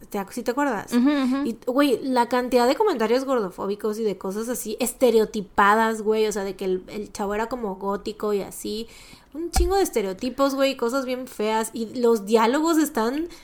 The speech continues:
Speaker 1: bien raros, <laughs> güey. O sea, están como de que, güey, ¿quién escribió esto, güey?
Speaker 2: Bueno, pero lo de la gordofobia y la misoginia y el machismo
Speaker 1: Sí,
Speaker 2: y
Speaker 1: son
Speaker 2: así
Speaker 1: todas
Speaker 2: está en
Speaker 1: las
Speaker 2: casi
Speaker 1: películas.
Speaker 2: todas las películas y
Speaker 1: Sí.
Speaker 2: series y every
Speaker 1: Sí,
Speaker 2: piece of
Speaker 1: güey.
Speaker 2: media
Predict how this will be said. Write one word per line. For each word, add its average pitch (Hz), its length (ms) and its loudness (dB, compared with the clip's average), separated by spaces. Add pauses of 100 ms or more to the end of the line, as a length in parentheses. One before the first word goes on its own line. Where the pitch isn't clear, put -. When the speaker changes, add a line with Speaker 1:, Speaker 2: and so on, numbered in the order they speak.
(280)
Speaker 1:
bien 247 360 2
raros, 262 520 4
<laughs> - 0 -
güey. 311 180 8 (400)
O 381 140 10
sea, 302 140 4
están 247 260 -2
como 370 140 0
de 269 180 -2
que, 185 160 -14
güey, 220 180 -6
¿quién 269 160 -6
escribió 254 440 -2
esto, 202 340 -6
güey? - 260 -8
Speaker 2:
Bueno, 269 200 4
pero 277 140 8
lo 269 100 8
de 262 100 8
la 262 160 8
gordofobia 254 720 6
y 254 40 4
la 254 100 4
misoginia 220 680 0
y 196 80 2
el 175 80 2
machismo 196 440 -2
Speaker 1:
Sí, 185 80 6
Speaker 2:
y 175 60 8
Speaker 1:
son 254 80 2
Speaker 2:
así 202 120 8
Speaker 1:
todas 214 160 6
Speaker 2:
está 196 120 10
en 196 60 6
Speaker 1:
las 196 100 0
Speaker 2:
casi 190 300 4
Speaker 1:
películas. - 80 -4
Speaker 2:
todas 175 160 6
las 165 140 0
películas 165 640 0
y - 80 -2
Speaker 1:
Sí. 247 120 -4
Speaker 2:
series 165 640 0
y 131 240 -10 (420)
every 247 320 8
Speaker 1:
Sí, 247 60 -6
Speaker 2:
piece 226 220 4
of 214 80 4
Speaker 1:
güey. 220 80 2
Speaker 2:
media 185 720 4